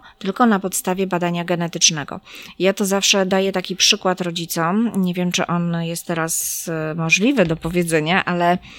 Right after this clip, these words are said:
jeżeli idziemy ulicą i widzimy, że to jest, że idzie kobieta, super, mówimy kobieta. Jeżeli, o, rozbierzemy ją i zobaczymy kobieta, ale jeżeli zrobimy badanie genetyczne i zobaczymy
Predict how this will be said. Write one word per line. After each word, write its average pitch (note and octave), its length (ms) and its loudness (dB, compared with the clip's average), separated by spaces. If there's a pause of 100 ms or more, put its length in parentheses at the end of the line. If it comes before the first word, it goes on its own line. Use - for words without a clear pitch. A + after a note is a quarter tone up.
(200)
jeżeli F#3+ 380 2
idziemy G3 320 4
ulicą F#3 560 0
i F3 100 -4
widzimy, F3+ 500 -2
że F3 220 0
to F3 180 0
jest, F3 300 -2
że F3+ 180 2
idzie F3 180 0
kobieta, E3+ 640 -2 (560)
super, E3+ 580 -2
mówimy F3+ 400 2
kobieta. E3+ 500 -2 (340)
Jeżeli, F3+ 480 4
o, F3+ 200 4
rozbierzemy F#3 600 2
ją F3 160 -2
i F3+ 120 -2
zobaczymy F3 520 0 (200)
kobieta, F#3 520 4 (220)
ale F3 200 4
jeżeli F#3 280 4
zrobimy F#3 400 2
badanie F#3 420 2
genetyczne F#3 600 0
i E3+ 40 -4
zobaczymy F3 520 0